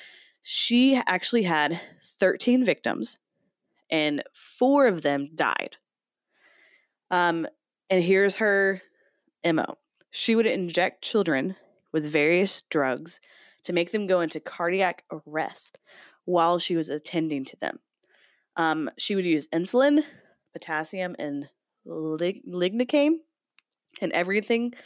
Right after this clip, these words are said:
she did went largely unnoticed. And she even took,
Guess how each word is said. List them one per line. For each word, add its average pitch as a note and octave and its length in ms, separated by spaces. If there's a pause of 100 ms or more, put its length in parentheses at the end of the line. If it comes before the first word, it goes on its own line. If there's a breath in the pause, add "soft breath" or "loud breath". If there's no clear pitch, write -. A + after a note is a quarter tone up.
(140)
she F#3+ 200
did D#3+ 460
went E3+ 240
largely F3+ 640 (280)
unnoticed. D3 720 (440 loud breath)
And E3 100
she G3+ 140
even G#3 180
took, F#3+ 220